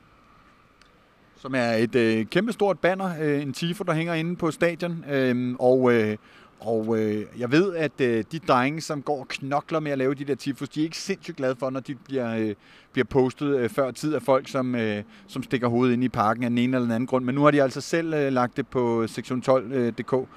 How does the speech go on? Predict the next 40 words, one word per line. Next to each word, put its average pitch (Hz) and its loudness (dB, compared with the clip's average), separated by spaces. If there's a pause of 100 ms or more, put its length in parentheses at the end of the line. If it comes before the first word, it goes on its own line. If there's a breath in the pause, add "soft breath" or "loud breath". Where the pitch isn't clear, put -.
(220 loud breath)
så - -16
derfor 135 -2
kan 131 -4
vi 127 -8
godt, 123 2
øh, 120 4
vise 123 0
det 135 2
her. 131 4
Og 110 -2
det 131 4
er 123 4
jo 135 6
bare 120 4 (420 loud breath)
kæmpe, 170 -2
kæmpe 147 2
optur, 147 0
at 120 -4 (100)
der 127 0
selv 180 0
i 175 -4
de 147 -8
her 156 4
tider, 151 0
hvor, 131 -2
øh, 120 0
drengene 123 -4
ikke 143 -8
selv 160 -4
kan 143 -8
få 135 -2
lov 131 2
at 143 -8
komme 127 0 (340 loud breath)
på - -10
stadion 160 2
og 135 -4
stå 156 4
på 147 -8
tribunen, 139 -4